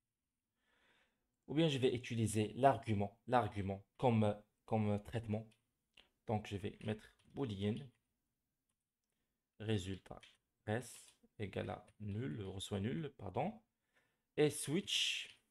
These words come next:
switch c'est l'argument, c'est args. Voilà, c'est l'argument. Et ici c'est case, oui, case oui, et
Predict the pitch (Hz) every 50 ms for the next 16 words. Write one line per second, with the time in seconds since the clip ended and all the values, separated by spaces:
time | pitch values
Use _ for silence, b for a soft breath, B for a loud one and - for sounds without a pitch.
0 | _ _ _ _ _ _ _ _ _ _ _ _ _ _ _ _ _ _ _ _
1 | _ _ - - - 151 170 - - - - - 117 107 107 - 113 117 131 -
2 | 110 - - 104 98 101 117 - - - - - - - 95 92 92 92 87 104
3 | 110 135 - - - - - - _ _ _ _ _ _ _ _ _ _ _ _
4 | _ _ _ _ _ _ - 101 95 95 110 113 113 - - 101 92 92 92 92
5 | 90 92 90 92 92 - 135 175 - _ _ _ _ _ _ _ _ _ _ _
6 | _ _ _ _ _ _ _ _ _ _ _ _ _ _ _ _ _ _ _ -
7 | 107 101 - - - _ _ _ _ _ _ _ _ _ _ _ - 110 - -
8 | - 127 127 - - - 107 - - - 104 101 101 101 110 123 117 117 117 135
9 | 151 156 156 - _ _ _ _ _ _ _ _ _ _ _ _ _ _ _ _
10 | _ _ _ _ _ _ _ _ _ _ _ - 113 101 110 127 - - - -
11 | - _ _ _ _ _ _ _ _ _ _ _ _ _ _ _ _ _ _ _
12 | _ _ _ _ _ _ _ _ _ _ _ _ _ _ _ _ _ _ _ _
13 | _ _ - 113 107 101 92 87 92 98 92 110 127 - - _ _ _ _ _
14 | _ _ _ _ _ _ _ _ _ _ _ _ _ _ _ _ _ _ - -
15 | 110 110 - - -